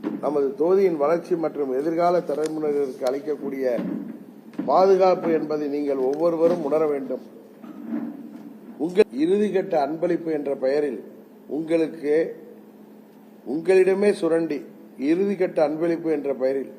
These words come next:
உங்களுக்கே முன்னூறு, ஐந்நூறு என கொடுக்க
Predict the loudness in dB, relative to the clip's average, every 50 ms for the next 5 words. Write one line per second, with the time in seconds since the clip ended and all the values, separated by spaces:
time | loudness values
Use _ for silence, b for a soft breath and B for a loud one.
0 | -10 -6 -4 -4 0 2 2 2 2 0 0 0 0 0 0 -2 -6 -12 -18 -16
1 | -10 -6 -6 -4 0 2 2 2 4 4 2 2 2 0 0 0 0 0 0 0
2 | 0 0 0 -2 -2 -2 -2 -2 -2 -4 -4 -4 -2 -2 -2 -2